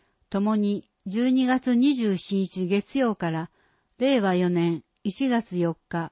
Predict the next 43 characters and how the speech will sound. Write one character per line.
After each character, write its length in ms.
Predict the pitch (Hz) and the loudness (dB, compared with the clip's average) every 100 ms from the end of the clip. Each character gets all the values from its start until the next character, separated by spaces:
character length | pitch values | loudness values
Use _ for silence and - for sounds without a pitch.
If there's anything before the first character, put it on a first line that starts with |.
| - | -12
火 140 | - 214 | -4 0
曜 200 | 277 254 | 2 0
日 140 | 180 | -2
ま 160 | 156 139 | -4 -6
で。 200 | 135 - _ _ _ _ _ _ _ _ _ _ | -10 -14 _ _ _ _ _ _ _ _ _ _
な 240 | 202 208 - | -2 0 0
お、 160 | 180 - _ _ | -4 -10 _ _
新 360 | - - 330 277 | -12 0 2 4
年 240 | 214 185 | 2 0
の 220 | 175 175 175 | 0 0 -2
開 240 | 208 214 | -2 -2
館 260 | 214 208 190 | -2 -2 0
日 140 | 170 | 0
は 240 | 165 165 _ _ _ | -2 -4 _ _ _
三 320 | - 262 254 | -4 0 0
館 280 | 226 180 170 | 0 -2 -2
で 120 | 170 | -4
異 260 | - 208 233 | -4 -2 0
な 120 | 240 | 0
っ 80 | 226 | -2
て 120 | 208 | -2
い 120 | 202 | -2
ま 140 | 202 202 | -2 -2
す 120 | 185 | -4
の 160 | 170 | -4
で、 220 | 160 160 - _ _ - | -4 -6 -8 _ _ -6
お 80 | 185 | 0
間 100 | 220 | 0
違 380 | - 240 233 | 0 -2 0
い 20 | 226 | 0
の 140 | 233 | 0
な 160 | 233 233 | 0 0
い 120 | 196 | 0
よ 180 | 185 165 | 0 -2
う 60 | |
ご 160 | 170 170 | -2 -2
注 200 | - 190 | 0 0
意 120 | 170 | 0
く 120 | - | -2
だ 160 | 160 160 | -6 -6
さ 220 | - 160 | -6 -8
い。 100 | - _ _ _ _ _ _ _ _ _ _ _ _ _ _ - | -8 _ _ _ _ _ _ _ _ _ _ _ _ _ _ -8
年 220 | 214 277 | -2 2